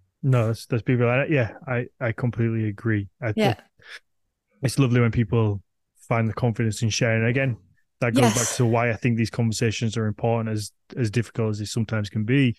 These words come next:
Speaker 1: It then hopefully helps people then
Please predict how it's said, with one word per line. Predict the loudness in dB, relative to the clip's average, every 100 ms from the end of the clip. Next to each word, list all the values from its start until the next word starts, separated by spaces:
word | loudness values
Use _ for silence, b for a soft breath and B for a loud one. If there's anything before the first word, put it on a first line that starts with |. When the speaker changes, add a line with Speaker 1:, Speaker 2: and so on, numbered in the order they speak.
| B B B B _ -6
Speaker 1:
It | -4 -2
then | 0 2 0 -4 _ _ _
hopefully | -2 -2 0 -2
helps | -2 -2 -2 -4 -10 -12 -14 _ _ -4
people | -4 -2 -2
then | 0 0 0 -2